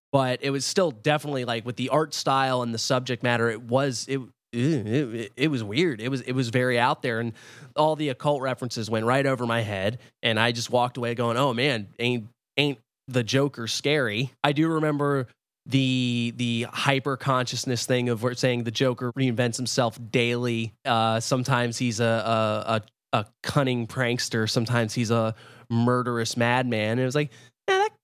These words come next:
that kinda make, that kinda works for the different interpretations of the character." Like, that's neat. I didn't know who the hell Grant Morrison was when I read that, and I didn't, I did not know. And as much as I loved comic books, and I, I'll say this, comic books in a lot of ways did set me on the path that I'm on, which is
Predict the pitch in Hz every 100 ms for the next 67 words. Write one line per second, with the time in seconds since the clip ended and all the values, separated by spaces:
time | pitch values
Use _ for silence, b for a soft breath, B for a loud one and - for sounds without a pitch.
0 | _ - - 180 302 120 - 175 - 330
1 | 202 135 127 - 120 120 113 110 107 123
2 | 117 107 110 - 107 101 101 110 104 104
3 | 147 165 _ _ _ 170 190 - 110 131
4 | - - 147 156 147 131 139 135 131 127
5 | 127 117 120 120 123 113 110 113 107 113
6 | 117 117 117 - 110 110 - 123 127 117
7 | 127 117 110 - _ 135 156 147 127 120
8 | 127 127 120 120 135 139 170 165 156 143
9 | 135 131 - 139 139 135 123 110 113 113
10 | 120 120 120 - 120 123 - - 135 131
11 | - 113 - - - _ _ _ 131 117
12 | 131 131 110 120 107 123 110 - - 127
13 | 123 117 104 95 127 139 - 101 98 98
14 | 113 120 135 143 135